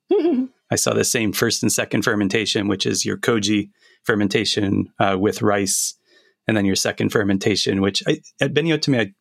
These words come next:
Speaker 2: do they use rice or barley in the second
Speaker 1: They use
Speaker 2: fermentation?
Speaker 1: barley in the second fermentation.
Speaker 2: Okay. That's what I thought. Yeah,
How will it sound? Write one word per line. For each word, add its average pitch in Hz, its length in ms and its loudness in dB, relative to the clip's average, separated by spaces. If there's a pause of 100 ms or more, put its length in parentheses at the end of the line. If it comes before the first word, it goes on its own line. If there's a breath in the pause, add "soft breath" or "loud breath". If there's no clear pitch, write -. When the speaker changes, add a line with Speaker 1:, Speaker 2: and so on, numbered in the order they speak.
(160)
Speaker 2:
do 127 100 2
they 123 80 2
use 151 240 -2
rice 120 340 0
or 113 80 0
barley 101 340 0
in 98 60 0
the 104 60 -2
second - 200 -4
Speaker 1:
They 117 80 2
use 123 280 0
Speaker 2:
fermentation? - 80 -18
Speaker 1:
barley 98 420 2
in 87 100 0
the 82 60 -2
second 82 360 -2
fermentation. 80 460 -2
Speaker 2:
Okay. 104 220 0 (380)
That's - 160 0
what 127 100 2
I 101 60 0
thought. - 300 -2
Yeah, 101 180 0